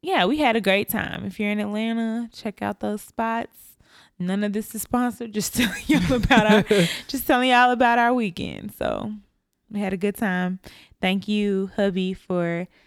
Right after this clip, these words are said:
Speaker 1: taking me to Atlanta for our anniversary. I thoroughly enjoyed myself.
Speaker 2: I'm glad you
Speaker 1: And even
Speaker 2: did.
Speaker 1: though you complained about Candytopia, thank you for taking me to Candytopia.
Speaker 2: I mean, it wasn't that I was complaining about it. I mean, you,
Speaker 1: <laughs>
Speaker 2: so here's the thing about it.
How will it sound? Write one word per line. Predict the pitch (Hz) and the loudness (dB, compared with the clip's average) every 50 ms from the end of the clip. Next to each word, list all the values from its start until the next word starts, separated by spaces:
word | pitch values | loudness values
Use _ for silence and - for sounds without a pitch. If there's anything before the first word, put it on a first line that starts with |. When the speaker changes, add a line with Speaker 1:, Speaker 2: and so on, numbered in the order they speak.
| _ _ _ | _ _ _
Speaker 1:
taking | - - 202 196 - 202 | -4 -4 -4 -4 -4 -4
me | 196 190 | -4 -6
to | 190 - - 208 202 | -4 -4 -2 -2 0
Atlanta | 202 196 190 185 185 185 190 196 | 0 -2 -2 -4 -4 -4 -4 -6
for | - - | -6 -6
our | 185 180 180 | -4 -4 -4
anniversary. | 180 - 180 185 196 190 180 170 175 170 - - 180 170 165 170 - | -4 -4 -6 -6 -6 -4 -4 -6 -6 -8 -8 -6 -4 -4 -2 -2 -4
I | - 165 170 | -4 -6 -6
thoroughly | - - 170 170 170 175 180 190 196 | -6 -6 -4 -4 -4 -4 -4 -4 -4
enjoyed | 208 220 220 196 190 180 170 185 | -4 -4 -4 -4 -4 -4 -4 -4
myself. | 180 175 180 - - - 165 156 160 165 175 | -6 -6 -6 -8 -6 -6 -4 -4 -4 -4 -4
Speaker 2:
I'm | 123 117 113 | -4 -6 -6
glad | 113 107 85 80 85 101 | -6 -8 -8 -8 -8 -6
you | - - | -4 -4
Speaker 1:
And | 175 175 | -2 -2
even | - - 190 180 | 0 0 0 0
Speaker 2:
did. | 175 | 0
Speaker 1:
though | 170 175 | 0 0
you | 175 185 185 185 185 | 0 0 -2 -2 -2
complained | 180 - - 202 202 - - 190 180 185 190 196 | -4 -4 -6 -6 -4 -4 -4 -4 -2 -2 -2 -2
about | 180 202 185 190 - | -2 -2 -2 -4 -4
Candytopia, | - 214 202 190 208 - - - 202 202 196 - 220 226 233 226 | -6 -6 -6 -4 -6 -4 -2 -2 -2 -2 -2 -2 -2 -2 -2 0
thank | - 185 180 - 190 | -2 -4 -4 -4 -6
you | 180 | -6
for | - 202 | -6 -6
taking | - - 185 180 - - - 196 | -4 -4 -4 -4 -4 -6 -6 -4
me | 190 190 | -4 -4
to | 180 - | -6 -6
Candytopia. | - - - 208 202 190 - - 233 226 226 - 254 262 285 294 | -10 -8 -8 -6 -6 -8 -6 -4 -4 -4 -4 -4 -6 -4 0 2
Speaker 2:
I | |
mean, | 208 220 214 | 2 2 2
it | 202 202 | 2 4
wasn't | 208 220 220 220 208 202 | 4 4 4 2 2 2
that | 202 190 185 | 2 4 4
I | 175 156 | 4 4
was | 143 143 - | 2 2 0
complaining | - 135 110 - - 131 139 165 156 135 120 113 | -2 -2 -2 -2 -2 -4 -2 0 2 4 4 4
about | 107 113 113 120 120 | 4 2 2 2 0
it. | 123 123 131 | 2 2 2
I | |
mean, | 139 139 143 143 | 2 2 2 2
you, | 147 151 156 147 - 143 | 0 0 -2 -2 -4 -2
Speaker 1:
<laughs> | |
Speaker 2:
so | 139 202 180 151 | 0 0 2 2
here's | 180 277 403 320 | 2 2 2 0
the | 247 185 | 0 0
thing | - 170 151 135 | 0 2 2 2
about | 123 107 107 98 92 92 | 2 2 2 2 0 0
it. | 85 - - | -4 -6 -10